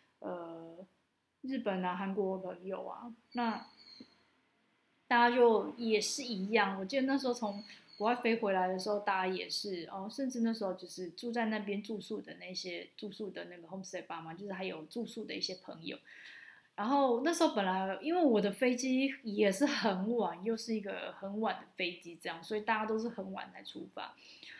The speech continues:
那，那时候我就跟那时候在，还在那边的好朋友说：“哎，拜托你们就不要来送机，因为我觉得，嗯，那个情感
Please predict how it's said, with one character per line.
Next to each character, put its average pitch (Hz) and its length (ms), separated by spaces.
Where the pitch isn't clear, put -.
那， 294 100
那 311 140
时 294 120
候 254 140
我 214 80
就 226 300
跟 220 200
那 233 120
时 214 180
候 208 80
在， 208 160
还 190 160
在 240 140
那 254 140
边 233 140
的 202 60
好 185 100
朋 196 120
友 196 80
说 190 120
：“哎， 202 100
拜 214 140
托 214 140
你 202 80
们 185 100
就 202 180
不 202 120
要 190 140
来 - 100
送 185 320
机， 190 160
因 208 120
为 233 100
我 180 120
觉 175 160
得， 175 300
嗯， 202 760
那 339 80
个 349 120
情 254 320
感 196 360